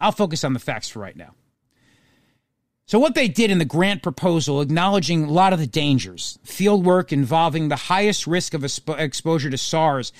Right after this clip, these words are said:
and other covies. 'Cause this, this virus is technically sars cov two. So the exposure to sars and other covies while working in caves with high bat density overhead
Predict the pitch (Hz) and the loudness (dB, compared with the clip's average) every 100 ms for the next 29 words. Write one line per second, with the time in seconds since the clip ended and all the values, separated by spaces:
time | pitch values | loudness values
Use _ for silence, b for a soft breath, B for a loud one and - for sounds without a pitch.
0 | B B 160 190 208 214 - 190 170 139 | B B -2 0 2 0 0 2 2 0
1 | 104 82 - - _ _ _ _ _ _ | -6 -8 -10 -12 _ _ _ _ _ _
2 | _ - 165 185 233 165 233 214 165 180 | _ -6 -2 0 0 0 0 2 2 2
3 | 170 151 139 165 151 135 - 151 143 - | 2 -2 -2 -2 0 -2 0 0 0 0
4 | 139 120 - 156 117 - 151 139 B B | 0 0 -4 -4 -4 -2 -2 -2 B B
5 | B B 190 - 220 214 196 175 - 196 | B B 0 2 2 2 0 0 2 4
6 | 196 175 175 190 185 180 170 160 151 147 | 4 2 0 0 0 2 2 0 -2 0
7 | 160 165 185 190 170 147 - 196 185 143 | 0 2 2 0 -2 -2 0 0 0 -2
8 | 151 113 180 196 165 170 127 165 175 165 | -6 -2 0 2 0 0 -2 -2 -2 -4
9 | 156 151 143 160 156 | -2 -2 0 -2 -2